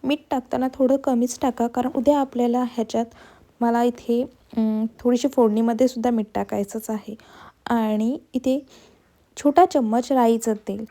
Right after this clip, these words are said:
हे पचनासाठी खूप चांगलं असतं. सर्व साहित्य आता आपल्याला मिक्स करून घ्यायचे आहेत, म्हणजे सर्व जो मसाला आहे, हा चिकनला व्यवस्थित लागेल आणि त्याच्यातील जी चव आहे, त्याच्यात उतरेल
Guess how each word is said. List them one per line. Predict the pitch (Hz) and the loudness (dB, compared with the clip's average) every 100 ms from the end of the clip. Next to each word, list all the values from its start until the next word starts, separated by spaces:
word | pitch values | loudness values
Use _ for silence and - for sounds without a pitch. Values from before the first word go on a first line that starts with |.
| _ - | _ -2
हे | |
पचनासाठी | 302 285 247 269 302 302 277 269 | 0 0 -2 0 0 0 -2 -4
खूप | - 320 320 | -2 -4 -2
चांगलं | - 247 214 | -2 0 0
असतं. | 208 214 - 208 220 _ _ _ - _ _ - | -2 -4 -8 -10 -12 _ _ _ -20 _ _ 0
सर्व | 302 294 370 | 2 4 2
साहित्य | - 302 247 233 240 247 | 0 0 0 -2 -4 -4
आता | 233 277 339 | -4 -6 -6
आपल्याला | 208 - 208 208 220 269 _ _ _ 254 | -6 -4 -4 -2 -4 -6 _ _ _ -2
मिक्स | 262 - | -2 -2
करून | - 254 262 | 0 2 2
घ्यायचे | 247 226 226 226 | 2 0 -2 -2
आहेत, | 226 220 240 240 - _ _ _ _ | -2 0 -2 -2 -8 _ _ _ _
म्हणजे | 254 254 294 | -2 0 0
सर्व | - 285 320 | 2 2 2
जो | 359 | 2
मसाला | 349 285 262 226 | 0 0 0 0
आहे, | 226 220 240 | 0 -2 -2
हा | 240 262 | -2 -6
चिकनला | 262 254 - 220 226 | -10 -10 -4 -2 -2
व्यवस्थित | 233 226 240 240 339 339 | -4 -2 -2 -2 -4 -4
लागेल | 240 208 202 220 | -4 -4 -6 -8
आणि | - 208 202 240 - - - - | -8 -6 -6 -8 -12 -20 -6 -2
त्याच्यातील | 233 240 233 226 | 0 -2 -2 -4
जी | 240 | -4
चव | 240 - 226 233 | -6 -6 -4 -2
आहे, | 220 214 220 | -4 -4 -4
त्याच्यात | 220 220 226 | -6 -4 -4
उतरेल | 233 214 - 214 | -4 -6 -6 -6